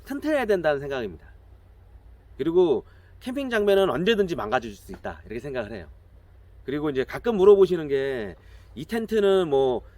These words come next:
일 년이 되면 텐트가 삭는지, 뭐 이 년이 되는 상-, 이 년이 되면 텐트가 삭는지, 폴대는 튼튼한지, 뭐 여러 가지를 물어보시는데, 저는 기본적으로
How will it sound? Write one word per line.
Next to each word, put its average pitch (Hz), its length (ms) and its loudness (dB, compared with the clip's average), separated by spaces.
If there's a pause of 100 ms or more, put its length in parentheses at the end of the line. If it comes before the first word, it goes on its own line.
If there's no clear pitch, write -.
(160)
일 226 160 -8
년이 233 200 2
되면 180 240 4
텐트가 196 360 -4
삭는지, 196 500 -2
뭐 139 120 0
이 123 120 -4
년이 180 180 4
되는 143 200 0
상-, 165 360 -8
이 131 140 -8
년이 175 160 2
되면 151 280 -2
텐트가 180 320 -4
삭는지, 151 600 -6 (280)
폴대는 208 440 2
튼튼한지, 151 760 -6
뭐 117 140 -2
여러 170 160 2
가지를 156 260 -2
물어보시는데, 123 840 -6 (720)
저는 220 260 0
기본적으로 185 1000 4